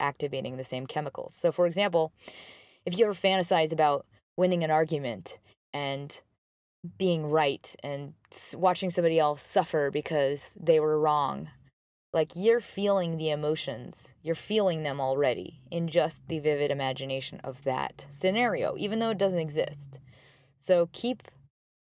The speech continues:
that in mind, then anytime you catch yourself daydreaming about random terrible things, like, don't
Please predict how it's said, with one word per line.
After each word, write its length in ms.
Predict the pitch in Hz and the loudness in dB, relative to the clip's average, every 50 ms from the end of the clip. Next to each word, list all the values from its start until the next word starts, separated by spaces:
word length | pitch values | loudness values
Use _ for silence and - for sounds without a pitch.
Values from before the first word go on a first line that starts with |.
| _ _ _ _ _ | _ _ _ _ _
that 200 | - 196 208 214 | 4 6 6 6
in 160 | 220 240 214 196 | 4 2 0 0
mind, 500 | 180 165 165 180 208 220 226 208 196 170 | 0 0 0 -2 -2 -4 -6 -8 -8 -6
then 240 | 180 165 170 170 - - - - - | -6 -4 -4 -6 -8 -12 -20 -6 0
anytime 460 | - 190 196 202 190 - 185 175 170 | 0 2 2 2 0 0 0 0 0
you 140 | 175 160 147 | 0 -2 -2
catch 320 | - 170 160 160 160 - | 0 0 0 0 0 -2
yourself 320 | 165 156 - 175 160 143 139 | -2 -2 0 0 -2 2 2
daydreaming 540 | 160 151 160 151 165 165 151 147 147 143 | 2 2 2 0 0 0 0 -2 -4 -4
about 300 | 143 139 135 135 139 143 | -2 0 0 0 0 0
random 640 | 147 151 147 151 151 156 156 151 147 143 143 143 147 - _ _ | 0 0 0 0 2 2 2 0 0 -2 -6 -10 -14 -18 _ _
terrible 360 | - - - 151 151 147 147 135 | -4 0 2 2 4 4 2 2
things, 440 | - - 147 143 - - - - - | 2 0 -2 -2 -4 -8 -10 -2 0
like, 260 | 151 147 - - - _ _ - 165 | 0 0 -2 -4 -12 _ _ -12 -2
don't 280 | 147 185 185 190 196 - | 0 2 2 2 0 -4